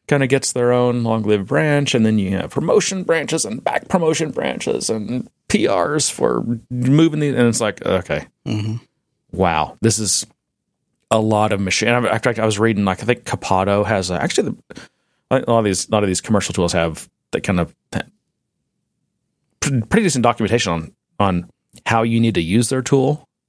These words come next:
Speaker 1: and what kind of, like, branching strategy and everything you need to have, and it's, it's pretty good stuff.
Speaker 2: Mm-hmm.
Speaker 1: Um, it's worth a read out there,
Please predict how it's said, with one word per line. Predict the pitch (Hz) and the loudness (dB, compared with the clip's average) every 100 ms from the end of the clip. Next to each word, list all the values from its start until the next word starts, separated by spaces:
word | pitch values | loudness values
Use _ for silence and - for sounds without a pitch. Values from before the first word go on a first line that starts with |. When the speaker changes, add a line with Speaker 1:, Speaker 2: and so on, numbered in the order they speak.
| _ _ _ _ _ - | _ _ _ _ _ -4
Speaker 1:
and | 95 90 | 0 2
what | 107 - | 0 2
kind | 113 | 0
of, | 85 - _ _ | 0 -6 _ _
like, | - 73 - | -2 -2 -2
branching | 85 90 113 | -2 0 0
strategy | - 107 110 117 | 2 2 2 0
and | |
everything | 113 110 | 0 2
you | 120 | 2
need | 117 | 0
to | 117 | 0
have, | 120 110 | 0 0
and | 101 | -2
it's, | - - | -4 -8
it's | - - | -12 -2
pretty | - | 0
good | 285 | 2
stuff. | - 180 202 - - | 2 2 0 -2 -8
Speaker 2:
Mm-hmm. | 143 123 | -2 2
Speaker 1:
Um, | 131 123 113 113 - _ _ _ _ - | 2 2 0 -6 -14 _ _ _ _ -14
it's | - | -2
worth | 147 156 | 0 2
a | |
read | 110 143 87 | 2 2 0
out | 78 | -2
there, | 85 90 | -2 -4